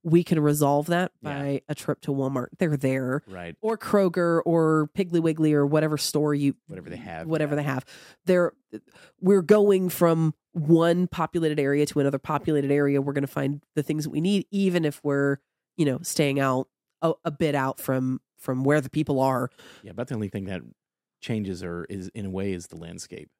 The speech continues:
Speaker 1: Right. For,
Speaker 2: In
Speaker 1: for,
Speaker 2: my experience.
Speaker 1: for the weekend or vacations that we're
Speaker 2: Yeah.
Speaker 1: looking at, yeah, it's just, it's a new environment.
Speaker 2: Yep.
Speaker 1: And sometimes that's enough to, to be fun.
Speaker 2: Yeah.
Speaker 1: Um, I mean, we did, especially with Airbnb, you get to stay in somebody else's house and it's way bougier than yours. Sweet.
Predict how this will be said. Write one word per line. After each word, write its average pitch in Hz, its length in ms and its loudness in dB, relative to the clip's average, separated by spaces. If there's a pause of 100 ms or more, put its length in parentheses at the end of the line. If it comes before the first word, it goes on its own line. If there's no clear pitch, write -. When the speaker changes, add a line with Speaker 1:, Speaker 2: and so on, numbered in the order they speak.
Speaker 1:
Right. 180 360 0
For, 185 180 4
Speaker 2:
In 139 100 -4
Speaker 1:
for, 139 140 0
Speaker 2:
my 151 80 -4
experience. 87 440 -12
Speaker 1:
for 226 60 -2
the 202 80 2
weekend 202 380 2
or 175 80 4
vacations 165 520 0
that - 80 0
we're 185 140 4
Speaker 2:
Yeah. 185 60 2
Speaker 1:
looking 165 280 -2
at, 147 240 0
yeah, 151 340 -2 (200)
it's - 240 -6
just, 156 320 0
it's 165 100 -6
a 143 60 -2
new 185 240 4
environment. 143 760 0
Speaker 2:
Yep. 92 120 -12
Speaker 1:
And 160 180 -6
sometimes 285 400 -2
that's - 220 -4
enough 139 220 -2
to, 139 180 -2 (180)
to 147 100 -10
be 180 320 4 (360)
fun. 190 420 2 (300)
Speaker 2:
Yeah. 85 160 -18 (500)
Speaker 1:
Um, 143 440 0 (120)
I 151 40 0
mean, 170 140 4
we 170 120 2
did, 170 180 0 (100)
especially 208 400 -2
with 180 120 2
Airbnb, 151 400 0 (120)
you 131 60 -4
get 160 120 -6
to - 60 -10
stay - 320 -4
in 175 140 0
somebody 156 280 0
else's 147 320 -2
house 147 320 -4
and 156 80 -2
it's - 220 -4 (240)
way 151 440 4
bougier 165 520 4
than 160 140 2
yours. 165 380 4
Sweet. - 640 2